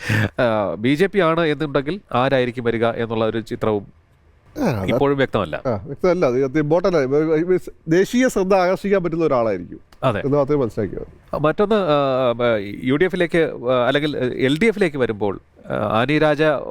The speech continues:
Speaker 1: ഇപ്പോൾ ഉറപ്പ് പറയാൻ പറ്റുമോ എന്നുള്ളതാണ് വേറൊരു ചോദ്യം.
Speaker 2: ഇല്ല, അത് ഏതാണ്ട് സി പി ഐയിൽ ഉറപ്പാണ്. വേറെ ആരുള്ളവർക്ക്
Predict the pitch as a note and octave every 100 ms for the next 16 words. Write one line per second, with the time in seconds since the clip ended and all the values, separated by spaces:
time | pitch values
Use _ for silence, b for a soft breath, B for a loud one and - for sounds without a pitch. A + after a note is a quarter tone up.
0 | - C3 D#3 C#3 C#3 D#3+ D3 C3+ B2+ D#3
1 | D3 B2 C3 C3 B2+ B2 A#2+ A2+ G#2+ F#2
2 | D3 C3+ G#2+ - A#3 B3 G3 F#3+ E3 E3+
3 | D3 F3+ F3+ E3 C#3+ D3 C3+ E3+ A3 B3
4 | G3 G3+ A#3+ G3 B2+ A#2+